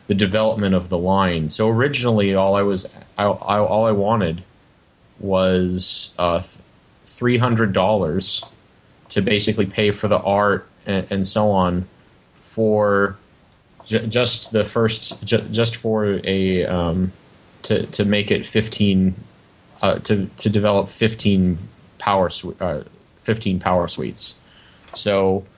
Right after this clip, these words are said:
it was to develop it out to s-, only, uh, uh, to a mere six volumes. Uh, right now, we've hit enough stretch goals that we are, um,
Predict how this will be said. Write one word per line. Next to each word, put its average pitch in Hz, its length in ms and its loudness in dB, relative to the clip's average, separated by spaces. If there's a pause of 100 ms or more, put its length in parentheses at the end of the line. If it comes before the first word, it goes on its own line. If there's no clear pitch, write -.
(260)
it 113 60 2
was 117 240 2
to 113 140 0
develop 107 440 0
it 107 180 -2
out 104 260 0
to 104 180 0
s-, 92 260 -2
only, 107 420 2
uh, 98 140 2
uh, 104 200 0
to 104 200 0
a - 20 0
mere 98 280 2
six 104 320 -2
volumes. 92 880 -2 (720)
Uh, 98 200 2
right 120 300 0
now, 113 440 2
we've 101 280 0
hit 107 260 0
enough 98 320 2
stretch - 880 -4
goals 92 840 0 (500)
that 95 320 -2
we 104 400 2
are, 92 640 2
um, 85 480 0